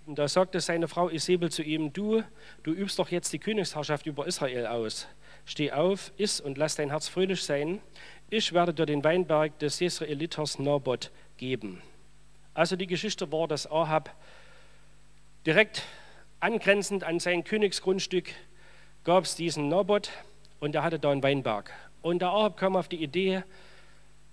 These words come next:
irgendwie war das für mich cool, wenn ich direkt neben meinem Palast ein Gemüsebeet hätte. Und sagt es dem Nabot auch: "Gib mir deinen Weinberg, ich will dir den abkaufen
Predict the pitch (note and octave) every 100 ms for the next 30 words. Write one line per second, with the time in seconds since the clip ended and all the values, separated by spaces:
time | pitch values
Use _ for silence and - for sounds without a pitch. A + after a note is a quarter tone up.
0 | - F#3+ G3+ F#3 F3 F3+ F3+ - F3+ D3+
1 | - A3+ A#3 A3+ F3+ F3 - D#3+ F#3+ E3+
2 | F3 E3+ E3 F3 - D3+ E3 - C#3+ D3
3 | F3+ E3 C#3 B2+ - A2+ G2 - - -
4 | - D3+ D#3 G3+ A3+ F3+ - D3+ D3+ D3
5 | C#3+ B2+ E3+ G3+ - G3+ G3+ F3 D#3 D3+
6 | G#3+ F#3+ F#3 A3+ F#3+ D#3+ F3+ D#3 D3 F3+
7 | - D#3+ D#3 F#3+